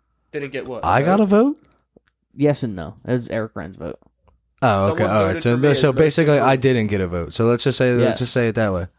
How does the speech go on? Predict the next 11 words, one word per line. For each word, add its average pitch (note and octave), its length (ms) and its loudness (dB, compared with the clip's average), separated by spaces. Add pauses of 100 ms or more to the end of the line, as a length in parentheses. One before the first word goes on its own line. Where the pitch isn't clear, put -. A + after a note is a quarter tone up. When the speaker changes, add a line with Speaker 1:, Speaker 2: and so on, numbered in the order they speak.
(180)
Speaker 1:
Was A2+ 80 -2
Speaker 3:
Yes. A#2 220 0
Speaker 1:
it - 20 2
Adel-, B2 280 -2
was B2+ 120 -8
it A#2+ 80 -8
Eric A#2+ 220 -6
Adeloto? A#2+ 440 -10 (180)
Speaker 3:
Uh, A2+ 240 2
no, B2 420 2 (100)
actually. G#2 460 -6